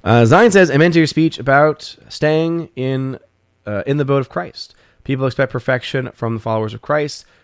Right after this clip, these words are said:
We're his followers because we aren't perfect." Exactly right. Exactly right. We must, that's why we must never, uh, abandon the bark of Peter. Ruff's Girls Reviews, what's going on? Welcome. And, uh, thank you. Yeah, absolutely.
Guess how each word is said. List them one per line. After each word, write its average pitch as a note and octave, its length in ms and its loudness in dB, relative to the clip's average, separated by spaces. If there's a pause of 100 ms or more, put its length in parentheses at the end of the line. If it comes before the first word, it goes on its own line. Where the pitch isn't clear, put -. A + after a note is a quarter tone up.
(100)
We're A#2 80 -4
his A2+ 100 -6
followers D3 400 0
because A#2+ 540 -4
we B2 200 -6 (120)
aren't D3 320 -2
perfect." G2 340 -12
Exactly A#2 420 -6
right. A2+ 300 -8 (960)
Exactly A2 340 -8
right. G2 280 -10 (400)
We - 80 -14
must, G#2 220 -10
that's A2+ 180 -12
why A2 160 0
we G#2+ 40 -2
must G#2+ 240 -4
never, A#2+ 640 0 (400)
uh, G2 240 -6
abandon G#2+ 520 -4
the G2+ 40 -6
bark G2+ 280 -4
of G2 120 -14
Peter. A#2+ 300 -8 (640)
Ruff's F3+ 220 0
Girls G3 400 0
Reviews, F3+ 720 -2
what's C#3+ 140 -20
going G#3+ 260 -6
on? A3+ 420 -4
Welcome. D#3+ 460 -6 (500)
And, A#2+ 260 -6
uh, B2+ 120 -2
thank A#3+ 240 -6
you. D3+ 140 -6
Yeah, F#3+ 140 -2
absolutely. D#3+ 600 -6